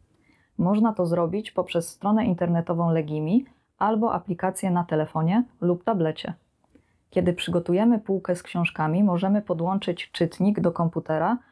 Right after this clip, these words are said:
przy pomocy kabla U S B i kliknąć przycisk Dalej.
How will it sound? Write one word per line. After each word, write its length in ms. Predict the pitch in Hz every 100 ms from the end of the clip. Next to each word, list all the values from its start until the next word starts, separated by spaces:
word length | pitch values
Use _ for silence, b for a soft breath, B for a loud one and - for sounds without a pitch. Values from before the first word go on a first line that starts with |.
| B _
przy 200 | - 226
pomocy 380 | 220 196 175
kabla 360 | 175 185 175 170
U 180 | - 170
S 160 | 160
B 260 | 156 165 240 b b _
i 140 | 247 247
kliknąć 560 | 214 208 - 196 208
przycisk 540 | - - 175 175 170 170
Dalej. 440 | 165 156 147 165